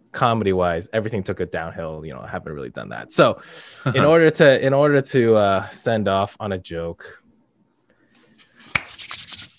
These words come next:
Speaker 1: let's go with a coronavirus joke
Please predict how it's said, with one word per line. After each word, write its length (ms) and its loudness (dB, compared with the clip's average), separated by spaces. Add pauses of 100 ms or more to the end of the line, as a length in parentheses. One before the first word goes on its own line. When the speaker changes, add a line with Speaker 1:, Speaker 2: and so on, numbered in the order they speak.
(920)
Speaker 1:
let's 120 -18
go 220 6
with 260 4
a 360 2
coronavirus 920 0
joke 380 -6